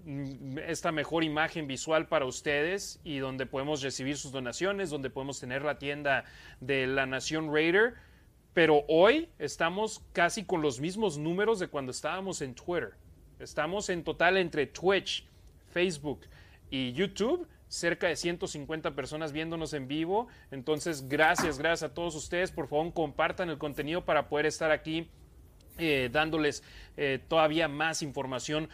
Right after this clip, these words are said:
sobre nuestros malosos. Ya nos fuimos con los comentarios. Vamos ahora con, bueno, Junior Gómez también, saludos, que nos está viendo desde Denver. Y a Pablo César Chacón Castro, que se acaba de suscribir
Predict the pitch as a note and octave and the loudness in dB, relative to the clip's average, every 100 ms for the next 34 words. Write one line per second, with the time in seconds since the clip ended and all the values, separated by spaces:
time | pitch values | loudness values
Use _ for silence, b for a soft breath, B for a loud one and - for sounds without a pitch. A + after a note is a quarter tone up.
0 | B - - D#3 D#3 E3 D3 C#3+ D#3+ D#3+ | B -10 2 4 6 4 0 -2 -2 -2
1 | - E3 D#3+ F3 E3 C#3+ G#2+ G#2 - - | -2 -4 -4 0 0 0 -4 -8 -12 -16
2 | B B F3 G#3 F3+ A#3 G#3+ G3+ F#3 - | B B 4 4 4 2 2 2 2 2
3 | F#3 F#3 A3 B3 C#4 G3+ E3+ D#3 F#3+ A#3+ | 0 6 6 8 4 2 -4 2 2 2
4 | A#3 F#3 F#3 G#3+ G#3 F#3 E3+ D3+ C3+ A#2 | 0 2 6 6 4 4 2 2 -2 -8
5 | A2 - D#3+ F3 C#3 B2 - F#3 F#3 C#3+ | -10 -8 -2 0 -2 -6 -4 -2 0 2
6 | E3+ G3 F3 - C3+ D#3 E3 C#3+ D3 D3+ | 2 2 0 -4 -4 -4 -2 -2 -2 -2
7 | - C3 A#2+ C#3+ D3 D3+ C3 C#3+ D3 C3 | -4 -8 -4 -4 -2 -2 -2 0 -2 0
8 | D3 C#3 B B B C3 B2 B2+ G3+ G#3 | -2 -2 B B B -12 0 4 4 4
9 | E3 C#3 - - C#3+ C3 - - D3 C3+ | 2 0 -2 -8 -2 -2 -2 -2 0 0
10 | C3+ A#2+ F3+ D3+ D3 - C#3 E3 F3 - | -2 -4 -4 -4 -4 -4 -4 -4 -6 -6
11 | - A#3 - - E3+ C#3+ B2+ B2 D#3 C#3 | 4 4 4 0 -4 -4 -6 -2 -2 -2
12 | C3 B2+ B2+ D3+ | -6 -6 -4 -6